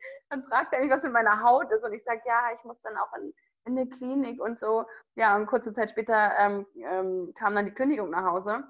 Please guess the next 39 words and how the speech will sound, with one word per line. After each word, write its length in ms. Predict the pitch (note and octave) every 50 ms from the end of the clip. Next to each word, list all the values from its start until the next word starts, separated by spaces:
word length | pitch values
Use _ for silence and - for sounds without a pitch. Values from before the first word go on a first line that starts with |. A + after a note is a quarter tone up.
| _ _ _ _ _ _ _ _ _ _ - -
Und, 340 | - G#3+ G3+ G3 G3+ G3+ G3+ -
äh, 240 | - G3 G3 G3 F#3+ F#3+ - - - _ _ _ _ _ _ _
das 420 | - G#3+ G#3 G#3 G#3 G#3 - G3
war 140 | G3+ A3 G#3
dann 220 | G#3 G#3 G#3 A#3 A3+
halt 340 | G#3 G3+ G3 G3 G3 - -
auch 120 | A#3 B3+
nochmal 500 | C#4 C4 B3 A3+ G3+ G3 G3 G3 G3 F#3+
so, 240 | G#3 G#3 G#3 G3+ F#3+
wo 100 | G3 F#3+
ich 140 | G3 - - G3+
dann 180 | G3 F#3+ F#3 E3
in 60 | F#3+
der, 420 | F#3 F#3 F#3 F3+ F3+ D#3 G#2+ G2+
in 40 | -
der 120 | F3+ F3 -
tiefsten, 480 | - - A3 G#3 _ - G3 F#3+ F#3+ F#3
dunkelsten 440 | G#3 G#3 G#3 G#3+ G#3+ - - G3 G3
Phase 300 | G#3+ G3+ G#3+ G#3+ G#3 G3
gesteckt 360 | F#3+ G3+ - - G3+ F#3+ -
habe 120 | G#3+ G3+ G3+
und 80 | G3+
mich 120 | G3 G3 -
dann 120 | G3 F#3+
noch 80 | G3+ G3
darum 240 | G3 F#3+ G3 F#3+
kümmern 240 | - - A3 G#3+ G#3
musste, 220 | G#3 G#3 G#3 - G3+
mir 80 | F#3+
einen 80 | F#3 F3
Anwalt 340 | F3 A3+ C#4+ C#4 G3+ G3 G3
zu 100 | - G3
nehmen. 300 | F#3+ F#3 F#3+ G3 G#3+ A3+
Und 140 | G#3 G3 F#3 -
irgendwie 280 | F#3+ G3+ G3+ G3 G3
mein 180 | G3 F#3+ F3+ F3+
Vater 220 | - G3+ G3 F#3+
sagt, 180 | F#3 F3+ F3+ -
"Ja, 140 | E3+ F3